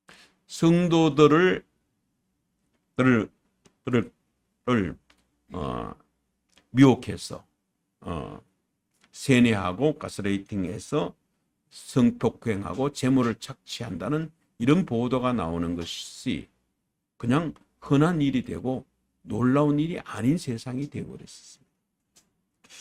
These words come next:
더군다나 이제 이들은 자신의 정체를 숨기지 않고 공공연하게 대중 매스컴을 통해서 자신을 드러내고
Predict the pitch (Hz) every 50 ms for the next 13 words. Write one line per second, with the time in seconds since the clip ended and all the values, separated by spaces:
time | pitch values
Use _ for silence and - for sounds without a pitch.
0 | - - - _ _ _ _ _ - 147 147 190 202 196 233 220 202 160 131 135
1 | 143 180 196 175 156 202 208 202 196 170 147 127 110 - 135 156 147 - - 180
2 | 151 - - 123 127 123 - 147 139 127 120 110 - - 123 113 120 123 110 113
3 | 101 95 110 110 - 117 90 76 - _ - 117 110 117 113 131 135 143 147 147
4 | 151 151 147 151 196 165 160 165 180 190 180 165 104 82 - _ _ _ _ _
5 | _ _ _ - 113 113 120 127 127 139 135 131 117 101 95 - - - - -
6 | 123 113 107 98 90 - 107 101 104 110 113 - 160 175 190 - _ _ _ _
7 | - - 123 117 - - 123 117 107 101 - 101 90 101 95 90 87 85 - 78
8 | 62 -